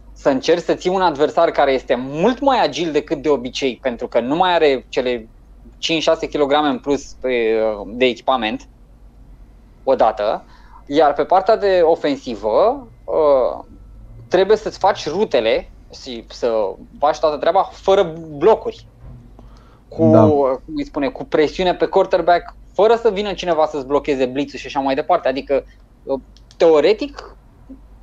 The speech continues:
Speaker 1: nu ai decât de câștigat din varianta asta a fotbalului american. Da, mă rog, până la urmă, na, fiecare e cu alegerea lui. Uh, uh, într-adevăr, sportul ăsta avantajează mai mult, uh,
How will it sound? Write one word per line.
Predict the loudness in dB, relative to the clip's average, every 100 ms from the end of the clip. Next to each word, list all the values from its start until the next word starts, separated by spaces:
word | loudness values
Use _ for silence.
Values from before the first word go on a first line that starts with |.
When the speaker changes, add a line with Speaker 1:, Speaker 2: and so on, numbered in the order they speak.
| -14
Speaker 1:
nu | -6 0
ai | 2
decât | 2 0
de | -4
câștigat | -4 -2 -2 -2 -8 -20 -20 -20 -20 -18
din | -10 -8 -8 -12 -18 -20 -20 -20 -20 -20 -20 -20 -8
varianta | 0 2 2 0 0
asta | 0 0
a | -4
fotbalului | -2 -4 -4
american. | -4 -6 -4 -6 -10 -20 -20 _
Da, | 2
mă | 4 4
rog, | 0 0
până | 2
la | 2
urmă, | 4 2
na, | 0
fiecare | 0 2 2 2 0 -8 -20 -20 -20 -18 -16 -14
e | -12 -12 -10 -10 -6
cu | 0
alegerea | 2 4 4 4 4
lui. | 2 -2 -8
Uh, | -4 -2 -4 -12 -20 -20 -20 -20 -20 -20 -20 -20 -20 -20 -20 -20 -20 -20 -12
uh, | -2 2 4 4 2 0 -12 _
într-adevăr, | -4 2 2 4 2 2 -2
sportul | -12 -2 0 2 0
ăsta | 2
avantajează | 2 0 -2 -2 -2 -2 -2
mai | -4
mult, | -4 -6 -4 0
uh, | 2 2 0